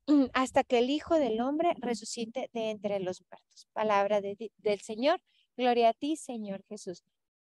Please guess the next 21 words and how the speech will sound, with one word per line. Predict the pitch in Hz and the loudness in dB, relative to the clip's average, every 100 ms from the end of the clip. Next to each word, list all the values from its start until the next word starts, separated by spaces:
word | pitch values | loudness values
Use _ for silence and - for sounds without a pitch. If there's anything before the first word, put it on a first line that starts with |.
| _ _ _ - _ _ _ _ _ | _ _ _ -20 _ _ _ _ _
Bueno, | - 208 - | -2 -2 -2
en | 247 254 | -2 0
esta, | 269 - 339 - | 0 2 2 4
en | 277 | 2
esta | - 359 | 4 4
lectura | 370 320 294 285 | 4 4 6 6
vemos | 262 254 302 | 4 2 -4
que | - | -6
Jesús | 262 254 - 294 320 - - _ _ | -6 -6 -4 -2 -2 -4 -12 _ _
se | - 262 | 0 0
transfigura | - 226 226 - 233 220 311 254 233 277 - _ _ _ | 2 -2 -4 -4 -2 4 4 6 4 0 -6 _ _ _
con, | 254 247 247 247 262 277 _ - | 6 8 8 6 4 0 _ -4
eh, | 226 214 - | -2 -2 -4
bu-, | 190 208 | -8 -8
eh, | 208 | -6
que, | 226 208 - | -2 -2 0
eh, | 226 208 | -2 -2
se | - 240 | 4 4
aparecen | - 220 240 302 320 330 311 | 4 4 8 8 8 0 0
con | 220 202 | -2 -2
él, | 208 233 339 | -2 -2 -2